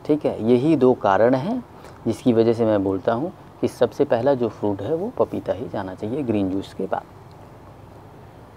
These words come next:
और lubrication हमारी आंतों के लिए बेहतर होता है, होना भी चाहिए। lubrication दो तरीके से होता है, या पपीता खा लीजिए या घी खा लीजिए,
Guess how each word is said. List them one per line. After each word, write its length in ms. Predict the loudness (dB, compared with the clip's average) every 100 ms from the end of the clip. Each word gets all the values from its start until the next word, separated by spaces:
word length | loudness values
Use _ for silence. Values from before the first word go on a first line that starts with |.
| -20 -20 -20 -20 -20 -20 -20 -20 -18 0
और 320 | 4 6 4
lubrication 640 | 4 4 2 0 2 2
हमारी 300 | 4 4 4
आंतों 220 | 2 0 -2
के 60 |
लिए 160 | -2 -2
बेहतर 340 | -4 -4 -4
होता 280 | -4 -4 -4
है, 160 | -6 -12 -18 -20 -14 -4
होना 160 | 0
भी 140 | 0 2
चाहिए। 300 | 0 0 0
lubrication 520 | -2 -2 -2 0 0
दो 100 | 0
तरीके 320 | 0 -2 -2
से 80 | -4
होता 160 | -6 -4
है, 80 |
या 100 | -2
पपीता 400 | -2 -2 0 0
खा 120 | 2 0
लीजिए 280 | 4 6
या 80 | 6
घी 200 | 4 -2
खा 160 | 2 2
लीजिए, 280 | 2 0